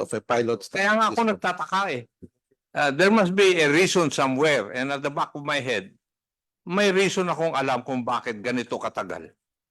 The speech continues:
Speaker 2: Asek, yun lang po ang aking isip. Please proceed, <laughs> Honorable Busita.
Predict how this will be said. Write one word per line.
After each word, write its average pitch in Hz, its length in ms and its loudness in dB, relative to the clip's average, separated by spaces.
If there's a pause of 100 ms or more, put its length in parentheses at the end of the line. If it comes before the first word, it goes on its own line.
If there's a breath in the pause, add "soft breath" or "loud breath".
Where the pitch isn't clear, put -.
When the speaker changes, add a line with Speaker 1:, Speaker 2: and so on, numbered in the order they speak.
(440)
Speaker 2:
Asek, 123 400 -2
yun 113 160 0
lang 117 160 0
po 120 160 -2
ang 113 160 -2
aking 110 240 -8
isip. 101 320 -6 (320 soft breath)
Please 202 240 0
proceed, 156 400 2 (180)
<laughs> - 200 -2
Honorable 131 500 2
Busita. 113 480 -8